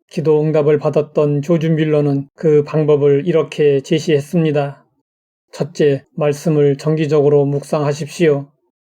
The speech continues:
하나님의 말씀을 읽고 묵상하는 가운데 하나님의 뜻을 발견하곤 했습니다. 하나님의 말씀이 고아를 돌보는 사역의 기둥이 되었고 그 길의 빛이 되었습니다. 둘째, 기도를 통하여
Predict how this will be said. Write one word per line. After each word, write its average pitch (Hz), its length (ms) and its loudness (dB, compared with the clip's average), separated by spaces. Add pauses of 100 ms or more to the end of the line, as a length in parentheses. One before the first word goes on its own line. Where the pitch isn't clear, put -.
(160)
하나님의 147 420 0
말씀을 147 480 0
읽고 147 460 0
묵상하는 160 640 0
가운데 143 560 0 (100)
하나님의 147 540 0
뜻을 143 560 0
발견하곤 147 600 0
했습니다. 147 720 -2 (600)
하나님의 147 420 0
말씀이 143 540 -2 (100)
고아를 147 400 2
돌보는 160 460 0
사역의 143 640 0 (100)
기둥이 151 380 -4
되었고 143 640 0
그 151 300 2
길의 143 440 0
빛이 147 480 -4
되었습니다. 151 800 -2 (640)
둘째, 143 480 0 (160)
기도를 156 380 2
통하여 143 500 0